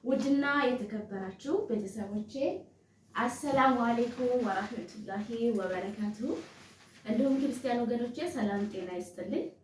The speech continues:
ይህን ቻናል ላይክ እና ሼር፣ ሰብስክራይብ እያደረጋችሁ ለምታበረታቱኝ ሁሉ ከልብ አመሰ-፣ አመሰግናለሁ። እንዲሁም ለምትሰጡኝ ኮሜንት እጅግ ከልብ ነው የማመሰግነው። እ፣ በቃ ቃላት ያጥረኛል።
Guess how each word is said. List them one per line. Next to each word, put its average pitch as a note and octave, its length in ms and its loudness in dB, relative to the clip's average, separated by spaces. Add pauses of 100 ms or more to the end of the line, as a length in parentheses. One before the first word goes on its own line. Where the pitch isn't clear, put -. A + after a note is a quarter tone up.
(100)
ይህን F#3 260 -2
ቻናል G#3 420 -4 (140)
ላይክ F#3 280 -6
እና F#3 220 -10
ሼር፣ - 240 -12
ሰብስክራይብ A3 640 -4
እያደረጋችሁ F3 680 -4
ለምታበረታቱኝ A#3 1000 -2
ሁሉ A#3+ 180 -2 (460)
ከልብ G3+ 380 -2
አመሰ-፣ F3+ 280 -2 (280)
አመሰግናለሁ። F#3+ 760 -2 (380)
እንዲሁም C#4 340 6
ለምትሰጡኝ A#3+ 640 4
ኮሜንት A#3 420 0
እጅግ G3 280 -8
ከልብ F3+ 360 -6
ነው F3+ 140 -4
የማመሰግነው። G#3+ 760 0 (600)
እ፣ F3+ 60 -14 (720)
በቃ G#3 180 -4 (100)
ቃላት B3+ 320 2
ያጥረኛል። G#3 560 0